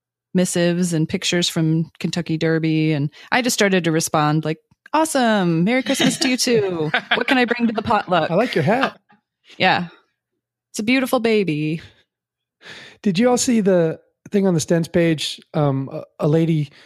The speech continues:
Speaker 2: said that this sort of thing happened to her. She, she was texting out or, yeah, I think she was texting
Speaker 1: Yeah. Oh, yeah.
Speaker 2: about
Speaker 1: 'Cause she was the one
Speaker 2: her new
Speaker 1: with the
Speaker 2: baby,
Speaker 1: baby.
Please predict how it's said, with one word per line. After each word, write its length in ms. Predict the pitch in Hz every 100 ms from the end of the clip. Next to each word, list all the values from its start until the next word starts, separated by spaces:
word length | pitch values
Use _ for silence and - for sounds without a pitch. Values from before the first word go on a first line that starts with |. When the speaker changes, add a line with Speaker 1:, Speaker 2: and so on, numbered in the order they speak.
| - _
Speaker 2:
said 400 | - - 165 156
that 240 | 147 139 -
this 160 | 170
sort 160 | - 165
of 60 | 156
thing 200 | 165 147
happened 440 | 139 143 160 139
to 120 | - 127
her. 320 | 143 143 127
She, 480 | - 160 147 139 - _ _ _ _
she 200 | - -
was 220 | 165 156 -
texting 460 | 175 - - 151
out 300 | 156 151 147 _ _
or, 480 | - 143 139 135 131 - _ _ _ _ _ _
yeah, 160 | 226 233
I 60 |
think 160 | 220 214
she 80 | 214
was 120 | 180
texting 440 | - 180 - 170
Speaker 1:
Yeah. 140 | 175 -
Oh, 140 | 254 269
yeah. 460 | 254 269 226 165 160
Speaker 2:
about 300 | 185 175 170
Speaker 1:
'Cause 160 | 202 -
she 120 | 277
was 160 | 233
the 80 | - - - _
one 100 | -
Speaker 2:
her 80 | 220
new 60 | 202
Speaker 1:
with 80 | 147
the 80 |
Speaker 2:
baby, 100 | 139
Speaker 1:
baby. 300 | 131 120 -